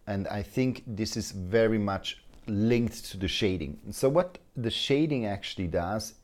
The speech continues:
is it gives the tea a much more, uh, kind of umami rich note,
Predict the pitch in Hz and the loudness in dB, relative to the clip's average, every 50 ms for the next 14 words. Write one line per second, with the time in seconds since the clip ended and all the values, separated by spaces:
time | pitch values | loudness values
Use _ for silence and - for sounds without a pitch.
0 | - - 107 104 107 107 - - - - - - - - - 95 87 - - - | -6 -2 0 2 2 0 -2 -8 -14 -18 -18 -18 -18 -10 -8 -8 -8 -8 -12 0
1 | - 113 113 - - - - - 82 - - - - 107 107 107 101 - - - | 2 2 2 2 0 -6 -8 -10 -10 -10 -10 -6 -2 0 0 0 -2 -4 -12 -20
2 | - - - - 90 92 98 101 101 101 - - - - - 101 95 101 101 101 | -20 -12 -8 -4 -2 -2 0 0 0 -2 -2 -6 -8 -6 -4 -2 0 2 2 2
3 | 98 98 98 101 104 101 - - - - - - - - - - - 101 92 - | 2 2 2 2 2 0 0 -8 -18 -20 -20 -20 -20 -20 -10 -6 -4 -4 -4 -2
4 | - 101 90 92 87 - - - - - - - - - - - - - 127 117 | -4 -4 -4 -4 -6 -8 -14 -20 -20 -20 -20 -20 -20 -20 -20 -20 -8 -4 0 2
5 | 113 113 110 110 120 131 127 117 110 110 117 123 131 127 131 - - - - - | 2 4 4 4 4 4 4 4 4 6 6 6 6 4 2 -4 -6 -6 -4 -2
6 | 113 110 117 117 123 120 123 139 147 147 - | 0 2 2 4 6 6 6 4 2 -2 -8